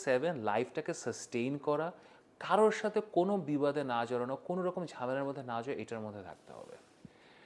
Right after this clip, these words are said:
এটা যদি আপনারা পার করতে পারেন, এই দশ বারো দিন যদি আপনারা, আপনি কারোর সাথে কোনো প্রবলেমে না পড়ে, কোনো সিচুয়েশনকে ডিটেরিয়েট না করে যদি আপনি রিজলভ করে বের হয়ে আসতে পারেন, এমনি তো আপনার চার্ট খুবই ভালো। এরপরে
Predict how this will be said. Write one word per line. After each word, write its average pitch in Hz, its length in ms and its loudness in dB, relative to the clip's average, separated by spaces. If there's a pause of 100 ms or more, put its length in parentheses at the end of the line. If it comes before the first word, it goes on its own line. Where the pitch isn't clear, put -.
(1000)
এটা 254 220 8
যদি 277 200 10
আপনারা 220 200 8 (100)
পার 135 140 8 (100)
করতে 139 200 0 (100)
পারেন, 101 200 0 (140)
এই 202 60 4 (140)
দশ 139 120 8 (100)
বারো 156 240 4
দিন 185 80 2 (100)
যদি 170 120 0 (120)
আপনারা, 127 360 -2 (460)
আপনি 143 220 0 (220)
কারোর 156 280 2
সাথে 175 220 -2
কোনো 175 100 -2 (100)
প্রবলেমে 131 400 4 (120)
না 95 80 2 (120)
পড়ে, 117 180 0 (140)
কোনো 165 120 -2 (140)
সিচুয়েশনকে 147 560 -4 (100)
ডিটেরিয়েট 139 460 2 (120)
না 123 120 2
করে 104 180 -2
যদি 107 140 -6
আপনি 131 120 -4 (200)
রিজলভ 143 380 2
করে 156 120 2 (120)
বের 127 200 4
হয়ে 165 180 2
আসতে 117 180 -4 (100)
পারেন, 87 220 -4 (680)
এমনি 294 260 6
তো 311 120 4
আপনার 277 260 4
চার্ট 233 180 6 (160)
খুবই 269 300 10
ভালো। 165 200 6
এরপরে 202 180 2